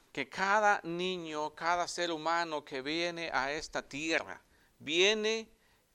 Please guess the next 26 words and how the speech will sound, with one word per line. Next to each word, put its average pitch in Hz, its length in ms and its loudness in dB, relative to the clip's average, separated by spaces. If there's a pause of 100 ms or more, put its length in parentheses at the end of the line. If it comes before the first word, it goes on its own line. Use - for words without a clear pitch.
(100)
con 156 280 2
la 147 140 8
condenación 147 1160 2 (340)
de 123 220 2
ir 185 420 -2 (680)
al 156 420 6 (360)
infierno, 123 560 -4 (480)
de 143 180 0
pasar 165 580 2 (340)
lo, 131 300 2
el 131 160 0
resto 175 400 2
de 165 60 2
su 156 180 -4
vida 180 360 0
y 139 40 -2
toda 196 480 4
la 180 100 4
eternidad 165 640 0 (260)
condenado 143 880 2 (220)
en 139 200 2
el 123 120 2
infierno, 131 800 -2
en 123 160 -2
el 113 140 -4
lago 135 520 2